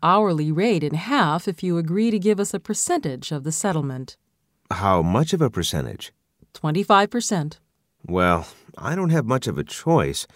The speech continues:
Speaker 2: I have very little savings. Do you think we can win?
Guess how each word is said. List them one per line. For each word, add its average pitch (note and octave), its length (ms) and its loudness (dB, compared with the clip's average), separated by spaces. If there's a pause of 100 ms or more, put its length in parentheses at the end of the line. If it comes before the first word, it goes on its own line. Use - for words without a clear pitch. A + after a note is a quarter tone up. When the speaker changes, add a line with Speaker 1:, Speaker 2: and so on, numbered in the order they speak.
(480)
Speaker 2:
I A#2+ 80 -2
have D#3+ 160 0
very E3+ 180 6
little D3 260 4
savings. A#2 600 -2 (540)
Do A2+ 160 -2
you D3+ 80 4
think F3+ 200 0
we F3+ 100 2
can E3 160 2
win? G#3 260 0